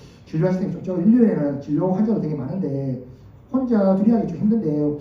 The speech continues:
좀 많이 오시면 사실 도움 되고요. 제가 안 되시면 기부도 조금 해주시면 사실 좀 좋습니다. 세 번째는 무료 치과고 해서 환자 좀 보내주셔도 좋습니다. 아시는 분 있으면.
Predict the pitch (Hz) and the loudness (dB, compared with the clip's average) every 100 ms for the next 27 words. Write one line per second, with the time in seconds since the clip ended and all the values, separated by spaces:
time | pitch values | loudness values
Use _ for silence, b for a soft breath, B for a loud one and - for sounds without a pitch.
0 | - 165 131 160 160 - 208 131 - - | -12 -12 -8 -4 0 2 0 -2 -8 -14
1 | 127 180 165 143 120 107 - B B B | -10 -8 -4 0 0 -2 -8 B B B
2 | - 240 170 190 226 185 165 160 285 233 | 0 2 2 0 0 0 0 0 0 0
3 | 220 254 240 233 233 160 - - - 135 | -2 -4 -2 -4 -6 -10 -14 -16 -16 -10
4 | 131 - 156 185 - - - - - - | -10 -8 -6 -6 -6 -14 -20 -20 -20 -20
5 | - - 254 285 226 196 196 - - B | -20 -4 0 0 2 6 6 4 -2 B
6 | B B B B - - 151 180 240 - | B B B B -20 -4 4 6 6 2
7 | 269 254 196 196 214 185 190 - - - | 0 2 4 4 4 4 2 0 -6 -16
8 | - 294 320 240 185 180 175 - 170 127 | -8 -2 2 2 2 -2 -4 -4 -4 -4
9 | 127 135 151 139 - - - - 143 160 | -8 -8 -8 -10 -12 -18 -20 -16 -12 -8
10 | 123 123 151 123 | -8 -8 -8 -10